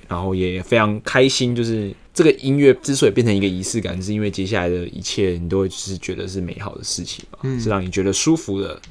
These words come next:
Speaker 1: 那这件事情我也觉得很开心，就是我们讲的内容啊，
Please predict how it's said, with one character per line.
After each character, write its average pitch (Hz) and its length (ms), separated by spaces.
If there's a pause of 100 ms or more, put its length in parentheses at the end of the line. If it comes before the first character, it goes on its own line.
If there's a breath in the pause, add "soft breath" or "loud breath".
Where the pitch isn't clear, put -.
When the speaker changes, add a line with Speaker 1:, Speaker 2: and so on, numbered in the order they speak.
(260)
Speaker 1:
那 113 120
这 101 120
件 104 100
事 101 160
情 90 360 (340)
我 101 100
也 92 80
觉 95 80
得 90 60
很 82 80
开 90 180
心， 85 240
就 85 100
是 85 240 (360 soft breath)
我 98 80
们 98 120
讲 98 160
的 101 100
内 123 180
容 95 180
啊， 98 340